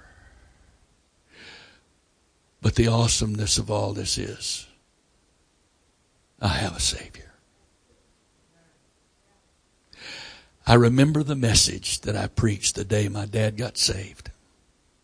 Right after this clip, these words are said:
It was the last Sunday of December nineteen seventy-nine.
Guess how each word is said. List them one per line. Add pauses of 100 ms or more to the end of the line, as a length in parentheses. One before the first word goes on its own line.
(960)
It
was
the
last (100)
Sunday (1200)
of (1900)
December (2750)
nineteen
seventy-nine.